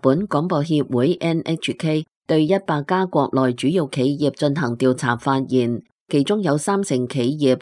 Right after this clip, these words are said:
對川普新政府嘅關稅感到擔憂，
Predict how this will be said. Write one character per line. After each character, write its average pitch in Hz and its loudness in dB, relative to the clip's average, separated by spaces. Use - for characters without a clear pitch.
對 151 2
川 196 -2
普 139 -2
新 185 -2
政 143 -2
府 131 -2
嘅 - -4
關 170 -2
稅 131 0
感 135 -4
到 139 0
擔 151 -2
憂， 143 0